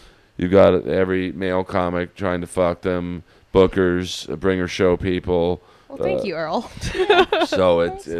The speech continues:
Speaker 1: it's,
Speaker 3: Earl.
Speaker 1: uh, it's, it's respect what they do and, uh, and watch the Andy and Mandy Show on YouTube and Facebook and, uh, Twitter and Instagram. You've got that information. Uh, you guys know my information.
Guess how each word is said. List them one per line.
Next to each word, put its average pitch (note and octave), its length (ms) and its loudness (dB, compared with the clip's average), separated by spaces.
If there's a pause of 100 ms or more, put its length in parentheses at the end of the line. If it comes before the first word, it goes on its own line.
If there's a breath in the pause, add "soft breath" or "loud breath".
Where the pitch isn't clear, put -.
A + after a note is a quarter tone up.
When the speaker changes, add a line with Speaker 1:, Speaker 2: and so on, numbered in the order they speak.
(140)
Speaker 1:
it's, G2 140 -8
Speaker 3:
Earl. F#2 60 0
Speaker 1:
uh, D#2+ 560 0 (380 soft breath)
it's, - 180 -20
it's - 320 -12
respect B2+ 460 2
what A#2 120 4
they G2+ 140 2
do F#2+ 380 4
and, E2 180 0
uh, D#2 60 -4
and C#2+ 280 -4
watch F#2 280 0
the E2+ 240 -2
Andy E2+ 200 -2
and E2 80 -4
Mandy E2 280 -4
Show D#2+ 320 2
on D#2+ 80 -2
YouTube D#2+ 360 -2
and D2+ 140 -6
Facebook D2+ 720 -4
and, B1+ 220 -6
uh, A1 200 -6 (500 soft breath)
Twitter F2 340 2
and D#2+ 140 0
Instagram. D#2+ 360 -6
You've D#2 120 -4
got D#2 240 -2
that D#2 180 0
information. D2+ 800 -6
Uh, A#1+ 280 -8 (360)
you F2+ 160 -6
guys F#2 240 4
know F2 120 2
my E2+ 280 0
information. D2+ 760 -6